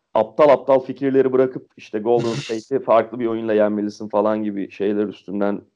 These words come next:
Speaker 1: basketbolun doğrularını reddetme gibi geri zekalılıklardan sıyrılıp LeBron'u iyi tamamlayacak, LeBron ve diğer oyuncuları iyi tamamlayacak bir yapı, iyi bir koç. Buna kanalize olması gerekiyor Lakers'ın.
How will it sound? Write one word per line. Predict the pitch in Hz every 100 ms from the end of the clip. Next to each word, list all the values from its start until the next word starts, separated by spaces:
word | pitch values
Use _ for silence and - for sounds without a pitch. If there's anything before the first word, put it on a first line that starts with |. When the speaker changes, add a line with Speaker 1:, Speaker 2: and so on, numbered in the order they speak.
| _ _ _ _ _ _ _ _ _ -
Speaker 1:
basketbolun | - - 156 156 131 127
doğrularını | 123 123 120 127 127 117
reddetme | 113 117 - 127
gibi | 120 110
geri | 113 123
zekalılıklardan | 139 135 127 127 120 113 127 120 120 113
sıyrılıp | - 127 131 196 - _ _ _ _ 117
LeBron'u | 139 151 175
iyi | 180 185
tamamlayacak, | 180 147 107 104 87 90 - 107
LeBron | 113 127 170 170
ve | 147 135 - -
diğer | 143 127
oyuncuları | 123 123 127 131
iyi | 139 135
tamamlayacak | 131 117 110 113 117 127 117
bir | 117
yapı, | 123 120 101 95 -
iyi | 113 107
bir |
koç. | - 92 - - _ _ _ _ _ _ _ _
Buna | 175 147
kanalize | 135 117 101 98 98
olması | 87 82 -
gerekiyor | - - -
Lakers'ın. | - - - - -